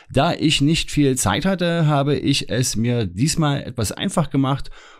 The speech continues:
und mir meine von mir selbst erstellten Film-Emulation-Lats angesehen und dann entsprechende Versionen herausgesucht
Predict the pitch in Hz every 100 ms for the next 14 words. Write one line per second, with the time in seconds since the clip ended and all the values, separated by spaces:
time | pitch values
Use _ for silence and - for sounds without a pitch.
0 | - - 214 - 180 175 - 110 123 131
1 | 131 127 131 123 127 95 98 - - 101
2 | - 90 95 98 - 143 160 - 95 90
3 | 87 85 87 78 92 - - - - -
4 | _ 90 101 104 117 120 - 92 113 143
5 | 202 - 117 113 107 131 - 123 - 95
6 | 104 107 104 107 104 101 90 90 98 98
7 | 95 95 95 127 131 110 123 120